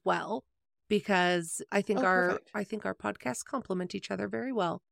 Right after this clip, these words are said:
Speaker 1: Yeah.
Speaker 2: Yeah, right back at you. Like, I would do the same thing with yours and obviously share this one on my social media platforms and everything, 'cause,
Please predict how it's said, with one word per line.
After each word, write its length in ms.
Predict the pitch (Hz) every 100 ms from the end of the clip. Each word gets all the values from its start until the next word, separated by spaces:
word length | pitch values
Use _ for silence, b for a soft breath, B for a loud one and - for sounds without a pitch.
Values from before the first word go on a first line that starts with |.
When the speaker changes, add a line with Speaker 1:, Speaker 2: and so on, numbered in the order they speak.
| -
Speaker 1:
Yeah. 120 | 180
Speaker 2:
Yeah, 200 | 208 202
right 160 | 175 214
back 180 | 196
at 240 | 175 208 -
you. 100 | 143
Like, 240 | 143 147 -
I 80 | 175
would 120 | 180
do 120 | 180
the 80 | 165
same 180 | 180 156
thing 300 | 175 151 143 _ -
with 180 | 156
yours 320 | - 151 151 -
and 340 | 143 151 139 -
obviously 400 | 156 156 - 151
share 300 | - 160 147
this 220 | 147 -
one 160 | 151 151
on 160 | 143
my 280 | 143 147 151 - _ _ -
social 360 | - 156 -
media 200 | 151 147
platforms 680 | 143 147 - 156 151 151 - -
and 120 | 156
everything, 400 | 156 151 170 160
'cause, 320 | - 165 -